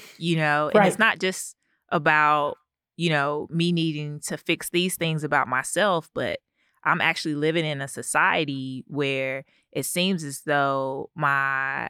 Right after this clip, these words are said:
Speaker 1: you know, white and Hispanic counterparts, right,
Speaker 2: Mm-hmm.
Speaker 1: are
Speaker 2: Mm-hmm.
Speaker 1: able to have access
Speaker 2: Mm-hmm.
Speaker 1: to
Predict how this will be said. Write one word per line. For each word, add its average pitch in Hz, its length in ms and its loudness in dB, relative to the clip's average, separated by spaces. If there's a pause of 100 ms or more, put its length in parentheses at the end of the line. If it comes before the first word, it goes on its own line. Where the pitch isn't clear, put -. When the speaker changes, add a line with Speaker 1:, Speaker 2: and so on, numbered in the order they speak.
(100)
Speaker 1:
you 156 160 -2
know, 139 280 -2
white 156 600 2
and 143 120 -8
Hispanic 151 580 -2 (200)
counterparts, 175 960 0
right, 143 320 2
Speaker 2:
Mm-hmm. 185 80 6
Speaker 1:
are 135 300 4 (400)
Speaker 2:
Mm-hmm. - 20 4
Speaker 1:
able 151 460 4
to 143 560 -4 (320)
have 156 320 2
access 131 880 -2 (120)
Speaker 2:
Mm-hmm. 180 140 2
Speaker 1:
to 139 640 0